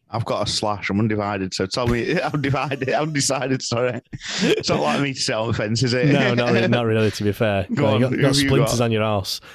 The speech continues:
Speaker 1: Who,
Speaker 2: Um,
Speaker 1: who have you got? And then it might decipher who I
Speaker 2: I,
Speaker 1: pick.
Speaker 2: I've got Wickham.
Speaker 1: Oh, you see, I left, I left Wickham out.
Speaker 2: Did you? Right. Okay.
Speaker 1: I was very t-, tempted. This,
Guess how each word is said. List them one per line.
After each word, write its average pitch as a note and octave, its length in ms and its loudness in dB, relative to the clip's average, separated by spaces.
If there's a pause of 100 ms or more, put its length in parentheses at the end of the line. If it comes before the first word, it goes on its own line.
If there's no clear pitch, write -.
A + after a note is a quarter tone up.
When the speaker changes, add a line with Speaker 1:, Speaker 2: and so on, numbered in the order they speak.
Speaker 1:
Who, C#3 120 0
Speaker 2:
Um, G#2+ 220 4
Speaker 1:
who A2 40 4
have D3 80 2
you D3 140 2
got? B2 180 0
And A2 80 0
then A2 100 -2
it G#2 80 -4
might A2 360 -4
decipher G#2+ 520 -4
who G2+ 80 -2
I G2+ 120 -2
Speaker 2:
I, - 20 -4
Speaker 1:
pick. F#2+ 360 -8
Speaker 2:
I've C#3 200 0
got C3 180 0
Wickham. A#2+ 540 -2 (840)
Speaker 1:
Oh, - 220 -8
you F#2+ 100 -2
see, A2+ 160 -2
I A2 200 -2
left, G2+ 340 -6
I A2 120 -2
left G#2 180 -4
Wickham F#2+ 280 -2
out. A2+ 300 -2 (100)
Speaker 2:
Did A2+ 200 -4
you? D#3 120 0 (180)
Right. A#2+ 220 -4
Okay. C3 80 -2
Speaker 1:
I - 40 0
was A#2+ 200 0
very C#3 240 0
t-, - 100 -8 (240)
tempted. D3 360 -2
This, D#3 220 -2